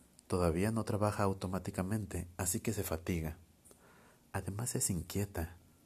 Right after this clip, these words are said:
nerviosa. Creo que mi jerarquía, <laughs> pobre inexperta, la cohíbe un poco. Cuando dice:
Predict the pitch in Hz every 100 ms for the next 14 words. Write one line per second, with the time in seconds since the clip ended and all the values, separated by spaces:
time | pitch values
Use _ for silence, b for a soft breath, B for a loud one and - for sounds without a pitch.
0 | - 82 82 80 90 92 90 82 78 -
1 | - _ _ B B B B B B _
2 | 90 92 104 90 87 90 85 82 - 117
3 | 87 82 - 107 - - - - - -
4 | 80 85 90 85 - - 98 - 80 85
5 | - - - - - - 90 87 - 87
6 | 101 104 92 - 85 - 90 85 - _
7 | _ _ B B B B _ - 98 95
8 | 101 113 - 120 110